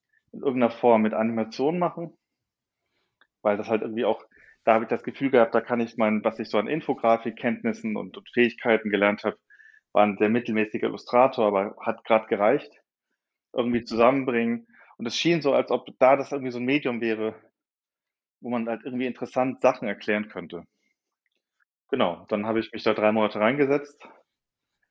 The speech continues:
hatte keine gute Zeit. <laughs> Ähm, das war sehr, sehr schwierig. Animation ist auch viel aufwendiger, als ich gedacht hab. Hab damals einen, einen Freund dazu gebracht, dass der das animiert hat.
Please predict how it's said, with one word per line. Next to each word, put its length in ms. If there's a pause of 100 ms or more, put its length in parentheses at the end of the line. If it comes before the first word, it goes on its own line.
(300)
hatte 240
keine 260
gute 240
Zeit. 420 (200)
<laughs> 100 (1000)
Ähm, 460 (500)
das 260
war 180
sehr, 180
sehr 120
schwierig. 460 (1000)
Animation 500
ist 100
auch 120
viel 120
aufwendiger, 460
als 140
ich 100
gedacht 340
hab. 200
Hab 160
damals 260
einen, 220
einen 180
Freund 360
dazu 220
gebracht, 360
dass 120
der 80
das 140
animiert 420
hat. 240